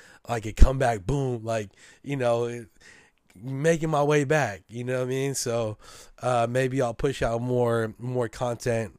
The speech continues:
um, of the things that I, that's previously recorded. Um,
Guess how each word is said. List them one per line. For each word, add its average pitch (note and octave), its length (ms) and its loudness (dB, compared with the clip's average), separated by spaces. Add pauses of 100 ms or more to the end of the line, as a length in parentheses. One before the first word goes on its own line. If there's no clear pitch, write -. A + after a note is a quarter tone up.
(120)
um, G#2 540 -6 (640)
of B2 220 0
the G#2 60 -16
things A#2+ 260 -4
that A2+ 80 -4
I, G#2 180 -6
that's G#2 260 -6
previously A#2 540 -6
recorded. G#2 560 -10 (480)
Um, A2 520 -4